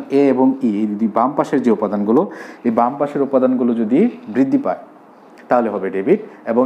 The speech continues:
এই বাম পাশের উপাদানগুলো হ্রাস পেলে হবে credit। ঠিক অনুরূপভাবে হিসাব সমীকরণের এই ডান পাশের উপাদানগুলো, এই ডান পাশে এল, সি এবং আই, এই ডান পাশের উপাদানগুলো যদি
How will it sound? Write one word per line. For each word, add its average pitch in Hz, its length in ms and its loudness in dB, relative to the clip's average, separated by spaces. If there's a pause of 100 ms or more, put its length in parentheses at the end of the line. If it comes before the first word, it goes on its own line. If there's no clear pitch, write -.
এই 123 120 2
বাম 104 180 2
পাশের 113 280 -2
উপাদানগুলো 113 500 0
হ্রাস 98 260 -2
পেলে 123 140 0
হবে 127 180 2 (240)
credit। 123 300 0 (1000)
ঠিক 202 140 0 (160)
অনুরূপভাবে 147 480 2 (180)
হিসাব 151 260 -2
সমীকরণের 151 480 0
এই 120 120 4
ডান 117 200 2
পাশের 151 300 0
উপাদানগুলো, 123 480 0 (180)
এই 113 60 -2
ডান 117 280 2
পাশে 135 200 -2 (200)
এল, 131 120 2 (120)
সি 120 120 -2 (160)
এবং 104 120 -2 (240)
আই, 107 80 2 (300)
এই 120 120 2
ডান 120 200 2
পাশের 156 220 0
উপাদানগুলো 151 460 0 (100)
যদি 120 140 0